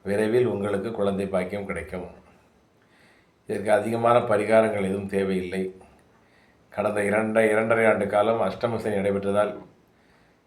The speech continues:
கணவன் மனைவிக்குள் சரியான அன்யோன்யமான தாம்பத்தியம் இருந்திருக்காது. இப்பொழுது சனி பகவான் பாக்கியஸ்தானத்தில் இருப்பதால் கண்டிப்பாக கணவன் மனைவிக்குள் ஒரு அன்யோன்யம் கிடைத்து விரைவில் உங்களுக்கு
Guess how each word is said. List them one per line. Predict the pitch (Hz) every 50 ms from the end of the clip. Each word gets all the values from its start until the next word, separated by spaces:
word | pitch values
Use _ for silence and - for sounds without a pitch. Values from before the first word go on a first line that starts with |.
| _ _ _ _
கணவன் | - 104 107 110 117 117 113
மனைவிக்குள் | 107 104 104 104 101 95 - 110 110 107 104 - -
சரியான | - - - 110 107 107 107 110 110 110 110 110 110 107 - - - -
அன்யோன்யமான | 107 107 110 110 110 110 110 104 107 107 110 107 101
தாம்பத்தியம் | - 107 104 101 107 104 101 95 107 101 98
இருந்திருக்காது. | 95 95 95 98 101 101 95 - 98 95 95 95 98 98 - - - - _ _ _ _ _ _ _ _ _ _ _ _ _
இப்பொழுது | - 95 95 110 110 107 98
சனி | - 110 104 110
பகவான் | 113 113 113 110 107 98 95
பாக்கியஸ்தானத்தில் | 101 104 101 - - 110 107 - - 107 104 104 98 98 98 92
இருப்பதால் | 95 95 98 101 98 101 101 98 - - - _ _ _ _ _ _ _ _ _ _ _ _
கண்டிப்பாக | - - 104 104 104 107 98 107 107 107 101 104 101 101 101 - - -
கணவன் | - 107 107 110 113 117 110
மனைவிக்குள் | 107 107 104 104 101 98 101 104 104
ஒரு | 101 98
அன்யோன்யம் | 95 95 101 107 110 110 110 110 107 101
கிடைத்து | 95 101 98 98 95 - 98 98 95 95 - - - _ _ _
விரைவில் | - 95 98 110 110 110 - 226
உங்களுக்கு | 107 101 - 202 98 95 - 202 - - - -